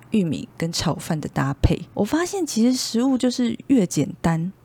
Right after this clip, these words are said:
它给你带来的幸福感就越大。像这些炒饭，我刚刚举例的那间黄金炒饭，或是这间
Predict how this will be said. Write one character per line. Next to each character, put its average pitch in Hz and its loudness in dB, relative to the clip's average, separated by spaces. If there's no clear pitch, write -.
它 - -4
给 220 0
你 190 0
带 190 0
来 151 -2
的 - -4
幸 240 2
福 156 -2
感 131 0
就 170 2
越 180 2
大。 - -2
像 285 2
这 285 0
些 285 2
炒 202 0
饭， 175 -2
我 - 0
刚 190 -4
刚 220 0
举 190 -2
例 170 0
的 156 0
那 156 -2
间 147 -2
黄 160 -4
金 165 -2
炒 - -2
饭， 156 -4
或 - -4
是 196 -2
这 185 -4
间 165 -4